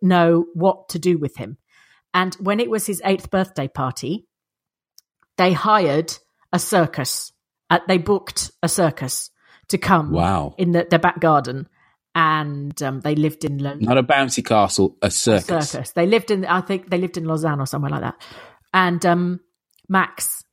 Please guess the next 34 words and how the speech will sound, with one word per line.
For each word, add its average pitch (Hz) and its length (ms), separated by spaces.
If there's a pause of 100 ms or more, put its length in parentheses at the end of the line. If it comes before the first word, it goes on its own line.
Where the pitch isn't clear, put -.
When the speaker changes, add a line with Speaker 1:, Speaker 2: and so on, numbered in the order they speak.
(120)
Speaker 1:
ran 175 480
away, 170 520 (1200)
and 170 160
they 165 100
found 180 360
him, 143 340 (800)
uh, 156 240
after 160 280
a 151 60
huge 151 240
search - 580 (200)
under 160 240
his 139 160
bed, 131 340 (880)
shaking. 160 560 (640)
And 160 180
they 165 80
said, 165 220
"Were 165 60
you 165 140
frightened 160 340
of 147 60
the 151 80
circus?" 156 440
And 143 120
he 147 100
said, 151 180
"No, 156 160
I 143 80
was 151 140
frightened 147 340
of 156 100
the 165 60
children." - 460